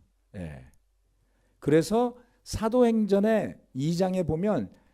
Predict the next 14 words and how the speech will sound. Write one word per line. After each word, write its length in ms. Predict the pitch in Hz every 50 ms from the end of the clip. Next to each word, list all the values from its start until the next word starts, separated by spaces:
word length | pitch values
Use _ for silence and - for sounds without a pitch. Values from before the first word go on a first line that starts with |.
| _ _ _ _ _ _ _ _ _ _ _ _ _ _ _ _ _ _ _ _
각 260 | _ - 160 185 - _
곳에서 380 | - 254 208 233 233 208 240
모여들었던, 720 | 208 165 151 151 175 175 151 143 131 127 120 - 120 110 120
유월절을 520 | 151 190 214 220 214 - 220 214 214 -
지키기 440 | - - 190 175 - - 202 185 214
위해서 180 | 208 190 202
모여들었던 840 | 196 151 127 135 160 170 170 170 180 180 180 - - 226 208 151 110 110
유대인들이 1000 | 131 147 147 220 220 214 196 170 139 123 123 123 175 226 226 165 - 113 104 - _ _ _ _ _ _ _ _ _
아직도 480 | - 123 165 185 220 - - - 294
그 140 | - - -
자리에 260 | 165 202 220 220 214
있는 360 | 170 117 117 147 190 254 277 247
거예요. 300 | 202 104 90 80 73 - - - - _ _ _ _ _ _ _ _ _ _ _ _ _ _ _ _ _ _ _ _ _ _ _ _ _ _ _ _ _ _ _ _ _ _ _ _ _ _ -
오순절날까지. 1400 | 123 135 139 156 156 135 113 101 92 95 98 98 - - - 180 180 139 123 90 85 87 101 120 127 107 82 71